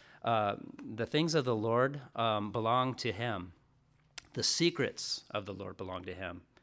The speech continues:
And sometimes he reveals in this life, and maybe he won't. We won't have some clarity on some things until we're in heaven with him.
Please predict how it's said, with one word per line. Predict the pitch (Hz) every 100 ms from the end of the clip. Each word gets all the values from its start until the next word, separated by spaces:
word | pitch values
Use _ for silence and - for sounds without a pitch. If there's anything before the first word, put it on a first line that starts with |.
| _ _ _ _ _ _ -
And | 151
sometimes | - 202 202 233 190
he | 202
reveals | 170 165 127 113 131 160 202 220 - - -
in | 160
this | 165 165
life, | 151 147 190 - - - _ _ _ _ _ _
and | 123 117
maybe | 135 139
he | 147 151
won't. | 147 165 -
We | 107 127
won't | 143 151 -
have | 117 135 131
some | 139 127
clarity | - 127 131 131
on | 123
some | - 127
things | 123 131 123 110
until | 98 - 110
we're | 104 104
in | 98
heaven | 104 104 104
with | 101 -
him. | 110 92